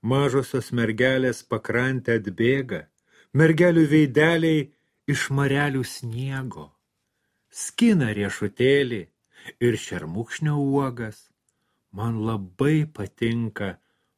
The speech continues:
mažų vaikų juokas. Ir aš toks buvau, plaukioti mokėjau, ant baltų drobelių pakrašty gulėjau. Atmenu, kaip plaukė gelsvas karosėlis.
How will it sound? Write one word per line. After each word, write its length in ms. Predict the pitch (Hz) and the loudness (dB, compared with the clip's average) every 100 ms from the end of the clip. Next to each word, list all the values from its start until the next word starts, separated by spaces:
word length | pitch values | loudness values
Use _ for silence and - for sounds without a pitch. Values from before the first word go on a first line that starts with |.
| - | -10
mažų 560 | 107 117 101 104 120 127 117 | -4 -2 -2 -4 -4 -4 -6
vaikų 600 | 87 85 76 _ 107 113 113 110 _ _ | -8 -12 -12 _ -10 -8 -10 -14 _ _
juokas. 880 | 82 85 85 80 - - _ _ _ _ _ _ _ _ _ - | -16 -14 -14 -16 -20 -20 _ _ _ _ _ _ _ _ _ -6
Ir 180 | 113 101 | -4 -2
aš 300 | 156 170 - | -4 -6 -6
toks 300 | 185 151 98 | -4 -2 -4
buvau, 600 | 104 123 113 104 73 - _ _ _ _ - | 0 2 2 -2 -4 -10 _ _ _ _ -4
plaukioti 680 | 107 117 127 127 147 147 143 | 0 2 2 0 -2 -2 0
mokėjau, 680 | 139 131 131 127 123 120 110 - _ _ - | 0 0 0 2 2 2 -2 -6 _ _ -4
ant 180 | 135 143 | 0 4
baltų 380 | 123 143 135 175 | 6 4 4 2
drobelių 560 | 143 139 120 135 143 139 | 4 4 4 2 4 2
pakrašty 640 | - 117 113 123 - - 127 | 0 -4 -2 -4 -4 -2 -2
gulėjau. 840 | 107 110 104 120 139 139 123 113 _ _ _ _ _ - | 0 2 4 4 4 2 -2 -10 _ _ _ _ _ -2
Atmenu, 420 | 131 127 120 117 | 0 2 2 0
kaip 220 | 117 110 - | -2 -4 -4
plaukė 760 | 110 131 156 156 151 139 123 _ _ _ _ - | 0 4 4 2 0 -2 -4 _ _ _ _ -8
gelsvas 680 | 113 180 208 202 202 190 | 2 4 4 0 0 0
karosėlis. 960 | - 180 180 180 - 185 143 101 143 | 0 0 2 0 -2 -2 -2 -4 -10